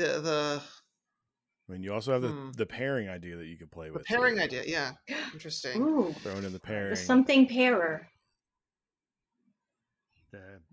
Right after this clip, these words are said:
Speaker 3: Or the
Speaker 4: We'll,
Speaker 3: pairing.
Speaker 4: we'll, we'll, we'll, we'll figure out something. It may not be before the end of the podcast, but we will figure out something.
Speaker 1: We will.
Speaker 4: Yeah.
Speaker 1: We'll definitely, if worst case scenario, we'll have to, we'll put it to a, an Instagram vote.
Speaker 3: Yeah.
Speaker 1: And if people wanna follow,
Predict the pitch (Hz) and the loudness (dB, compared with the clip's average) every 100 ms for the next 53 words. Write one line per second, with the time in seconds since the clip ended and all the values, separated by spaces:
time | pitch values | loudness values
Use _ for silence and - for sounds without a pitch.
0 | _ _ _ _ - 165 - - 202 202 | _ _ _ _ -14 -12 -12 -4 0 0
1 | 190 185 208 233 196 208 214 180 233 233 | 0 -2 0 -2 -2 -2 -2 -2 -4 -2
2 | 233 202 185 185 160 135 113 139 165 190 | -4 0 0 2 -4 -2 -8 -2 0 0
3 | 165 160 147 135 117 139 135 123 117 123 | 2 0 0 -2 -2 0 0 -2 -2 0
4 | 117 107 - 123 156 156 - 120 117 107 | 0 -2 -8 -6 -4 -4 -6 -4 -2 -2
5 | 117 - 82 - _ - 151 180 170 156 | -8 -8 -14 -20 _ -14 0 2 4 2
6 | 147 151 156 170 190 185 156 - 156 190 | 2 2 4 2 4 0 0 -4 -4 4
7 | 226 - 233 226 196 165 156 156 165 170 | 4 4 2 4 4 6 6 6 4 2
8 | 160 160 156 190 185 180 160 156 139 147 | 0 0 0 0 0 0 4 4 2 -2
9 | 160 151 160 139 131 - - - 202 180 | -4 -4 -2 -2 -2 -6 -10 -2 2 4
10 | 175 170 226 214 214 208 208 226 220 214 | 2 0 0 2 4 2 6 6 8 6